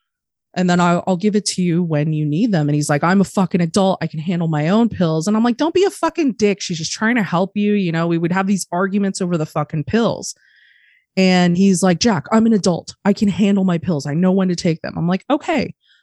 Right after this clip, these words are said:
I have zero fucking clue oxycodone is at, at that point, any oxy anything is addictive. Like, I'm not even, that's not even in my head. And, um, what ends up happening is probably about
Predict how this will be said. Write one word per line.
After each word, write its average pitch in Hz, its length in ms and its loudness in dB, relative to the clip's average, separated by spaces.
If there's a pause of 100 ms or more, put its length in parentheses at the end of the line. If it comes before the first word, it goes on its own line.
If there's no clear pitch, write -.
(140)
I 247 100 0
have 226 140 0
zero 269 460 0
fucking 170 360 -2
clue 151 220 0
oxycodone 147 1300 -2
is 175 140 -4
at, 175 160 0 (100)
at 196 160 -2
that 196 180 -2
point, - 300 -8
any 254 220 -2
oxy 196 420 0
anything 160 560 0 (560)
is 156 280 2
addictive. - 580 -4 (140)
Like, 160 140 0
I'm 165 120 4
not 165 200 4
even, 156 320 2 (200)
that's 165 260 -2
not 165 160 0
even 151 180 -4
in 147 80 -6
my 147 140 -6
head. 147 340 -6 (1000)
And, 170 500 0
um, 160 420 -2 (680)
what 175 220 0
ends 165 220 -2
up 156 120 -6
happening 202 540 -2
is 160 320 -8 (320)
probably 214 680 -2
about 175 680 -2